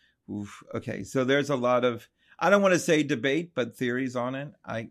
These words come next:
like, but it absolutely happens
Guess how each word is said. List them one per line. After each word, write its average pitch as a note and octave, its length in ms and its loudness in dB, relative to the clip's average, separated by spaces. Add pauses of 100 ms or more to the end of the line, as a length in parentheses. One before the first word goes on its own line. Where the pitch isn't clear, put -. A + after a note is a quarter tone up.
(120)
like, A2+ 320 -6 (440)
but C3 300 6
it C3 220 0
absolutely D3+ 680 2
happens A#2+ 720 -6